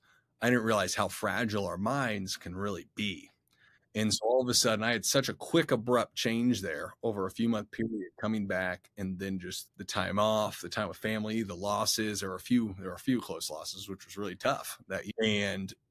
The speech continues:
all of a sudden, my mind, the negativity, could just run its own paths. And before I knew it, my mind was looping on things that were negative and not how I've always been in my life, which is pretty much positive things. That was a tough one.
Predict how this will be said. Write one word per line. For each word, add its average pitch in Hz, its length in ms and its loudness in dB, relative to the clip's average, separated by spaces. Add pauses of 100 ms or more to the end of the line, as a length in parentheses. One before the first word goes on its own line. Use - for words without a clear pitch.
(140)
all 117 120 4
of 110 80 0
a 107 40 -2
sudden, 107 240 2
my 98 100 0
mind, 107 480 2
the 92 60 -8
negativity, 98 680 0
could 87 120 -8
just 92 160 -6
run 101 260 -2
its 90 160 -6
own 90 220 -8
paths. - 600 -2 (380)
And 104 160 0
before 107 300 2
I 98 80 2
knew 156 260 4
it, 98 200 -2
my 110 140 0
mind 113 280 2
was 101 140 -2
looping 120 380 2
on 104 160 -4
things 107 240 -2
that 90 120 -4
were 98 100 -2
negative 117 600 -2 (480)
and 113 220 8
not 156 240 6
how 135 180 8
I've 117 200 6
always 135 380 2
been 123 160 4
in 113 60 4
my 107 120 4
life, 170 300 0
which 120 120 -4
is - 60 -8
pretty 180 200 2
much 190 220 2
positive 180 600 0 (180)
things. - 440 -6 (440)
That 156 60 6
was 208 100 6
a 208 40 4
tough 190 300 4
one. - 220 -6